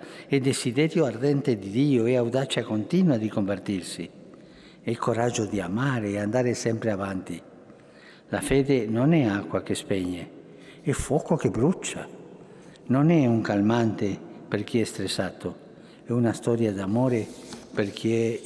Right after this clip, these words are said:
innamorato. Per questo Gesù detesta più di ogni cosa la tiepidezza. Eh, eh, si vede il disprezzo di Dio per i tiepidi.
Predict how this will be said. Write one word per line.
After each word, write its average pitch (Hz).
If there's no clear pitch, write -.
innamorato. 95
Per 104
questo 139
Gesù 127
detesta 117
più 135
di 117
ogni 123
cosa 127
la 104
tiepidezza. -
Eh, 113
eh, -
si -
vede 127
il 110
disprezzo 104
di 98
Dio 110
per 95
i 92
tiepidi. -